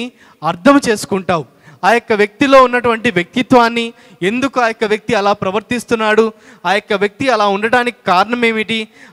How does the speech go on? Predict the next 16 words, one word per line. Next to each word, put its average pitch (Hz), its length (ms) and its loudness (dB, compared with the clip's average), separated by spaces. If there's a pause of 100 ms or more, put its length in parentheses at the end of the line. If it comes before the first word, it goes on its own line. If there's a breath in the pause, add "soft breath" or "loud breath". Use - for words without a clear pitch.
ఆ 185 80 2
యొక్క 214 200 -2
వ్యక్తి 208 320 -4
ఇలా 240 180 0 (100)
చేస్తున్నాడు 247 540 0
అంటే, 214 480 0 (280 soft breath)
చెడు 185 200 0
పనులు 240 300 0
చేస్తున్నా, 214 400 -4 (120)
చెడు 190 140 -2
మాటలు 233 280 -4
మాట్లాడుతున్నా 196 720 -4 (440 soft breath)
కారణం 233 460 -2
ఏం-, 233 180 -6
ఏమై 208 400 -2
ఉంటుంది 220 640 -4